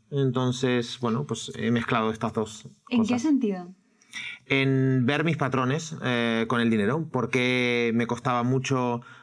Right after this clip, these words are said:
Speaker 1: eh, mantener un orden, por qué el dinero me volaba, en qué me lo gastaba,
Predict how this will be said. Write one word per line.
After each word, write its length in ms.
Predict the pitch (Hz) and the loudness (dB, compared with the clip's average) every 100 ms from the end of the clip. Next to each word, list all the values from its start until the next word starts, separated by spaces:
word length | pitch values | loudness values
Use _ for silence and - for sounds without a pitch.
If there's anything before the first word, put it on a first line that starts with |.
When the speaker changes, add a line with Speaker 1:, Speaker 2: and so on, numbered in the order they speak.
| - | -8
Speaker 1:
eh, 400 | 127 120 117 113 113 | -2 0 0 0 0
mantener 400 | 127 120 123 120 | 0 0 0 2
un 140 | 139 | 2
orden, 400 | 175 170 180 185 | 0 0 0 0
por 240 | 185 117 | 0 -2
qué 440 | 113 131 127 127 104 | 0 2 2 0 2
el 200 | 120 117 | 4 4
dinero 320 | 113 117 113 | 4 4 2
me 80 | 117 | 2
volaba, 480 | 123 151 175 175 180 | 2 2 2 0 0
en 200 | 127 120 | 0 0
qué 80 | 127 | 0
me 100 | 123 | 2
lo 140 | 110 | 2
gastaba, 560 | 113 - 175 170 170 | 0 -2 -2 0 -2